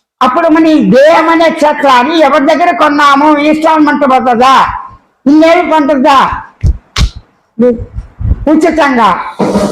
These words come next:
అనాయాసంగా, సులభంగా, కరుణాసముద్రుడైనటువంటి ప్రేమ స్వరూపుడు ఏంటంటే ఆ భగవంతుడు, ఆ పరమాత్మ ఇచ్చింది నేను నాది అనే భావంతో వాడుతున్నాం. నేను నాది అనే భావన, అనే ఆలోచన,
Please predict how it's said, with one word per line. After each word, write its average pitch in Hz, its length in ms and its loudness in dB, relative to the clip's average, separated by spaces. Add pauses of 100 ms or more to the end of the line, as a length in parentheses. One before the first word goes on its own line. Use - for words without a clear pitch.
(300)
అనాయాసంగా, 285 920 0 (220)
సులభంగా, 294 720 0
కరుణాసముద్రుడైనటువంటి 269 1300 0
ప్రేమ 254 300 0
స్వరూపుడు 247 400 0
ఏంటంటే 233 400 -2 (220)
ఆ - 80 0
భగవంతుడు, 254 480 0
ఆ 302 80 0
పరమాత్మ 277 840 -2 (240)
ఇచ్చింది 285 840 0 (180)
నేను 359 300 2
నాది 320 300 0
అనే 262 160 0
భావంతో 220 360 -2
వాడుతున్నాం. 180 400 -4 (1200)
నేను 349 440 2
నాది 269 460 2 (260)
అనే 262 220 2
భావన, 226 720 0 (340)
అనే 277 200 0
ఆలోచన, 233 840 0